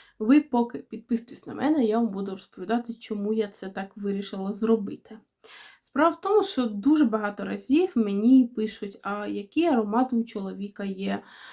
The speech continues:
а якими ароматами він користується, як, е, як, яка колекція у людини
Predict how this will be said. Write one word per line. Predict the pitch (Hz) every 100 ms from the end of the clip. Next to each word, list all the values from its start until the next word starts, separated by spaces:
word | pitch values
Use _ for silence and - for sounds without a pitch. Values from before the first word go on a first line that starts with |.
| - -
а | 208 208
якими | 214 226 294 302 254
ароматами | 208 214 240 220 202
він | 196 208 220
користується, | 220 208 208 - 214 208 202 - 196 196 - 202 196
як, | 233 254 277 - -
е, | 208 208 208 220 _ - - - - -
як, | 220 214 240 262 - - - - - - - _ _ _ -
яка | 226 240 233
колекція | - 220 226 254 - - 196
у | 180 208 202
людини | 196 185 226 269 277 262 247 233 208